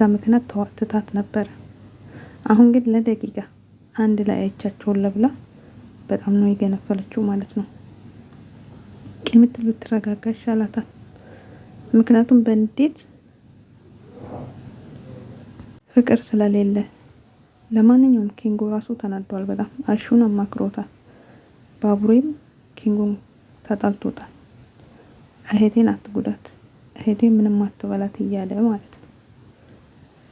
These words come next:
ኪንጎ በዛ ንዴት እንግዲህ ዳይመንድን ተከትዬ፣ እነ ዴቭን ተከትዬ ክፍለ ሀገር ሄዳለሁ፣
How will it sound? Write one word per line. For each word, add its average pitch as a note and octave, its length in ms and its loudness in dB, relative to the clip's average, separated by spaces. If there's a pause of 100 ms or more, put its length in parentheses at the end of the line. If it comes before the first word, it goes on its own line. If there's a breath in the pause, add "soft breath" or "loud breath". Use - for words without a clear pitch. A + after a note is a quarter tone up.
ኪንጎ D#4+ 260 4
በዛ C#4 300 4
ንዴት A3 340 2
እንግዲህ G#3+ 320 -2
ዳይመንድን G#3 480 -2
ተከትዬ፣ G3+ 500 -6 (360)
እነ G3+ 260 0
ዴቭን G3+ 320 -2
ተከትዬ - 440 -6 (100)
ክፍለ G#3 300 -6
ሀገር G3+ 260 -4
ሄዳለሁ፣ G3 500 -2